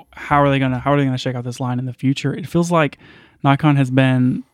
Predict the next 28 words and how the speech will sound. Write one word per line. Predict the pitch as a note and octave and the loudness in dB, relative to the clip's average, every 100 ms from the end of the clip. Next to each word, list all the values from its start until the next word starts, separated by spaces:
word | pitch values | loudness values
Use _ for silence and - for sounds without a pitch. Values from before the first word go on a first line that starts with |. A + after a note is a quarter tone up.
| - | -18
slow, | - C#3 C#3 | -4 0 2
sl-, | C3+ - - C#3 G3+ | 0 -4 -4 -4 -2
so | - F3+ E3+ | -2 0 0
slow | - - C#3 C#3+ C#3 C3 | -2 -4 0 2 2 0
to | B2 - B2 B2+ | -4 -4 -4 -4
roll | C3+ C3+ C3+ | 0 2 2
out | C3 - | -2 -4
competitors | C3 B2+ C#3 C#3 - E3 | -8 -4 -4 -4 -6 -10
to | - | -12
everybody. | - - F3 - - E3+ _ - - _ _ | -12 -12 -10 -10 -12 -16 _ -20 -20 _ _
I | C3 | 0
mean, | B2+ C3 | 2 2
the, | B2+ | 0
the, | C3 - _ _ | -4 -8 _ _
the | - - | -4 0
A, | D3 C#3+ C#3 | 2 2 0
whatever, | E3 C3+ B2+ | -2 -4 -2
the | B2+ | -2
Z | B2+ D3 D3+ | 0 2 2
nine | C3+ C#3 | 2 2
was | C3 | 0
the | C3 | -2
last | B2+ C3 C3 - - _ - | -2 -2 -4 -6 -14 _ 0
big | C#3+ C3+ | 0 0
thing | - D3+ D#3+ C3+ | 0 2 2 0
that | - | -6
they | B2 | -8
made, | B2 C3 C3 C3+ | -8 -8 -6 -8